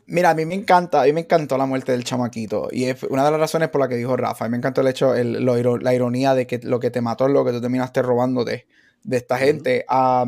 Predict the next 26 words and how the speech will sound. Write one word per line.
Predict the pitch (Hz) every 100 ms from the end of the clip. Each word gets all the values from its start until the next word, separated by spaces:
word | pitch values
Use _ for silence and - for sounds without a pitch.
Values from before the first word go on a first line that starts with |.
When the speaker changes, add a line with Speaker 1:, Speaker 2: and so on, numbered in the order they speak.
| 120
Speaker 1:
también | - 135 135 135
él | 151
es | 165
una | 180 185
casualidad, | 180 175 180 180 156 185 185
o |
sea, | 143 127
he's | 131 139
a | 156
casualty | 156 147 151 160 - 151
de, | 139 127 123
de, | 123 120
de | 123
este | 120 135
chamaquito | 147 151 147 147
joven. | 131 135 151
¿Sabes | 139 127 135
qué? | - 180 180 - _ _ _ -
Todo, | 151 165 175 165
de | 147
cualquier | 139 139 127 143
manera, | 156 165 165
tú | -
puedes, | - 131 -
aquí | 127
puede, | 139 156 165